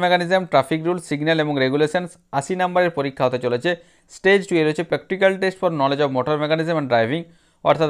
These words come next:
ড্রাইভিং এবং মোটর মেকানিজম টেস্টের ওপর রয়েছে কুড়ি নম্বর, টোটাল একশো নম্বরের পরীক্ষা এখানে নেওয়া হবে। এবার দেখো স্টেজ ওয়ানে থাকছে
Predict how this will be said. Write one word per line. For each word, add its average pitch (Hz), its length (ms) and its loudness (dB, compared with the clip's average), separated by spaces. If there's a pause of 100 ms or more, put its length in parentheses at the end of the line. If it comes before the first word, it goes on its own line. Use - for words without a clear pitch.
ড্রাইভিং 160 360 6
এবং 185 140 -2
মোটর 151 360 0
মেকানিজম 175 400 -2
টেস্টের 139 340 -2
ওপর 135 200 -2
রয়েছে 127 240 -2
কুড়ি 127 260 -4
নম্বর, 147 180 0
টোটাল 135 300 2
একশো 120 300 0
নম্বরের 160 340 -4
পরীক্ষা 117 260 -4
এখানে 123 220 -4 (380)
নেওয়া 117 240 0
হবে। 101 300 -4 (420)
এবার 185 200 8
দেখো 208 180 2
স্টেজ 190 320 2
ওয়ানে 196 200 4
থাকছে 190 260 0